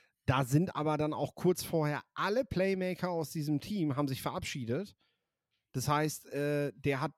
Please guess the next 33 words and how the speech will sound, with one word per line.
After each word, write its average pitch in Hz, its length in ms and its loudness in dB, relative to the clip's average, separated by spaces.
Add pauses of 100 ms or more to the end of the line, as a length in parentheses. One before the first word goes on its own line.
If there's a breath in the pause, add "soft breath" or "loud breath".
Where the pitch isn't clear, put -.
(100)
der 139 220 0
hat, 143 160 -6
der 147 80 4
hat 135 200 -6
ganz, 175 300 2
ganz 175 180 0
schlechte 175 280 0
Voraussetzungen 151 680 2
dafür 147 280 2
gehabt, 139 360 0
dieses 139 320 -2 (1000)
Sophomore-Year 143 840 4
zu 156 180 -6
wiederholen. 147 600 0 (460 loud breath)
Ähm, 139 380 0
das 139 280 0
hat 175 120 -2
seinem 143 260 6
Draftstock 147 540 2
geschadet, 127 460 0
aber 135 180 2
das 127 160 0
hat 151 100 0
ihn 151 120 4
ja 143 80 8
nicht 147 180 4
zu 151 100 -2
einem 135 100 2
schlechteren 131 440 0
Spieler 214 320 4
gemacht. 101 340 -2
Im 120 80 -2
Gegenteil 147 720 0